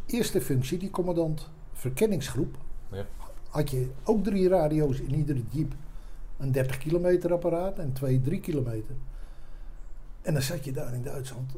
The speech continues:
Speaker 1: en jij kon lullen met iemand die zat twintig kilometer verderop. Nou, ik weet niet wat jij daar voor gevoel bij krijgt als je dus zegt, dat is, nou, is normaal. Maar ik vond dat fantastisch, ja. Hoe dat,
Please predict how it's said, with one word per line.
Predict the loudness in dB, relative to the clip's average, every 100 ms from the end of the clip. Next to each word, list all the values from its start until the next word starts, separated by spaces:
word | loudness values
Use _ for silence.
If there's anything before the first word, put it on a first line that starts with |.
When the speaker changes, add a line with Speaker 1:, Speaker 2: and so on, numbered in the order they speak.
| -4
Speaker 1:
en | -2
jij | 0
kon | -2 -4 -6 -8 -12 -18 -16 -14 -6
lullen | 2 6 6 4 0
met | 0 0
iemand | 0 2 2 0
die | -2
zat | -2 -6 -8 -12 -12 0
twintig | 2 2 0
kilometer | -2 0 0 -2 -2
verderop. | -4 -2 -2 -4 -6 -12 -10 -10 -10 -10 -12 -12 -8
Nou, | -8 -6
ik | -4
weet | 2 6
niet | 6 4 -2 -8 -2
wat | -2
jij | 2 2
daar | 2 0
voor | 0 -4
gevoel | -4 -2 2
bij | 2
krijgt | 0 -4 -4 -4
als | -6 -4
je |
dus | -4 -2
zegt, | -4 -2
dat | -4
is, | -4
nou, | 0 0
is | 0
normaal. | -4 -4 -2 -2 -6 -8 -12 -12 -12 -12 -12 -12 -12 -10 -10
Maar | -8
ik | -6
vond | -2 0
dat | 0
fantastisch, | -4 -4 -4 -4 -4 -6 -8 -10 -12 -6
ja. | -4 -4 -6 -12 -12 -10 -8 -6
Hoe | -2 0
dat, | 2 0